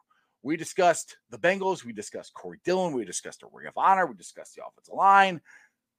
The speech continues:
we discussed the Bengals luncheon yesterday, all kinds of stuff. So make sure you guys s-, stick around till the second half of the show and watch that. But right now, we have the man,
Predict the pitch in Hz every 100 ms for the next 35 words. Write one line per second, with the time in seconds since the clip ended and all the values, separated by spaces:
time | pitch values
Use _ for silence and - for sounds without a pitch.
0 | _ _ _ 143 131 - 131 - - 98
1 | 110 101 - 180 220 - 190 - 185 196
2 | 196 170 _ - - 175 160 110 - 73
3 | - 90 82 110 - 117 107 104 - -
4 | - - 165 165 165 160 - _ _ _
5 | _ _ - 131 113 107 - 240 160 156
6 | 117 - - 139 147 - 101 98 101 -
7 | 123 113 104 107 131 220 254 196 214 170
8 | 90 65 _ - - _ - 139 165 185
9 | 175 147 120 110 180 208 208 113 82